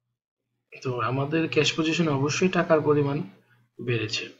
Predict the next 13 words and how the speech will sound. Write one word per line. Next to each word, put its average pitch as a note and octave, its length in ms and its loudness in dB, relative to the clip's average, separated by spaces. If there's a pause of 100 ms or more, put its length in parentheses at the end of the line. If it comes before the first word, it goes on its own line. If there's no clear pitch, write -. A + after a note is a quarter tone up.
(420)
আমরা D3+ 260 0
এখন D#3+ 280 0
জেনারেল D#3 400 4
লেজারটা D3 440 2
একটু D3 220 -2
দেখব। A#2 260 0 (840)
জেনারেল D#3+ 400 4
লেজারে D#3 340 6
আমাদের D3 300 0
সর্বশেষ E3 720 4
দুইটা D3+ 320 2
ট্রানজ্যাকশন D3 580 2
হচ্ছে D3+ 240 0